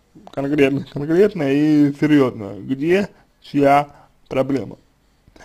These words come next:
Потому что фраза о том, что у нас проблема, ну, не выглядит сколько-нибудь, эм, удовлетворительной. Вот.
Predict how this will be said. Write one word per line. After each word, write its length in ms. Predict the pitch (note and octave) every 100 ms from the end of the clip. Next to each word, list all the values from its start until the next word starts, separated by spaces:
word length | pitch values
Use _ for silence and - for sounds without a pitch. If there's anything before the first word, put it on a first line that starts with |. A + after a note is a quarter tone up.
| - - B2
Потому 320 | - D3+ F#3
что 1040 | E3 - F3+ E3+ E3+ E3+ E3+ E3 D#3+ D#3 D3+ _ -
фраза 480 | C#3 E3 F#3 E3
о 40 | D#3
том, 220 | F3+ F3
что 400 | - - E3+ - - - D3 -
у 140 | E3
нас 340 | F3+ A#3+ D#4+ C#4+ - - _ _ _ -
проблема, 640 | D3+ D3+ D3+ C3+ A2 F#2+
ну, 340 | B2 F#3+ G#3 D#3+
не 120 | D3
выглядит 500 | F3 F3+ C#3+ C#3+ C#3+
сколько-нибудь, 920 | - D#3+ D#3+ D3+ D3+ E3 D#3+ - -
эм, 1700 | C#3+ A2 B2+ C#3 C3+ B2+ B2 B2 A#2+ A#2 A#2+ B2+ A#2+ B1 - C3+ D#3+ _ _
удовлетворительной. 1120 | - C3+ C#3+ D3 D3 C#3+ C#3 C3 - - G3+ _ _ _ _ _ _ _ _ _ _
Вот. 340 | C#3 A#2+ A2+